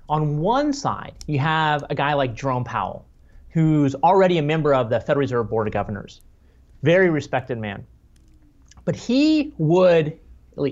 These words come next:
all the in-, indications that we have thus far imply that he will continue the current course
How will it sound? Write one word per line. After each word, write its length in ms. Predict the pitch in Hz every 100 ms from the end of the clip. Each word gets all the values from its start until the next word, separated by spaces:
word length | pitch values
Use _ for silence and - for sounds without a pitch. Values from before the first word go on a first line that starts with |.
| - - -
all 280 | 147 208 240
the 160 | 196
in-, 120 | 185
indications 520 | - 165 151 156 - 117
that 80 |
we 80 | 110
have 260 | 107 95 - - _ _ -
thus 180 | 120 -
far 360 | 104 101 - _ _ _ _ _ - -
imply 540 | 160 - 180 175 180 156
that 380 | 143 135 - - _ _
he 480 | - - 247 247 233 -
will 420 | 165 165 143 127 -
continue 840 | 170 165 - 262 262 220 202 190
the 140 | 175 156
current 400 | - 185 170 -
course 480 | 160 160 180 -